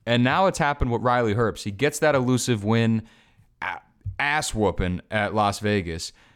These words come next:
then comes in, hunts Sam Mayer down to potentially get a second straight win,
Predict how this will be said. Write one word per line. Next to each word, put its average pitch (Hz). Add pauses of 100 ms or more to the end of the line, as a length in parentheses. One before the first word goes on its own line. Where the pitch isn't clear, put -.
(180)
then 113 (260)
comes 139
in, 113 (600)
hunts 175
Sam 139
Mayer 120
down 113
to 104
potentially 120
get 110
a 101
second 120
straight 110
win, 107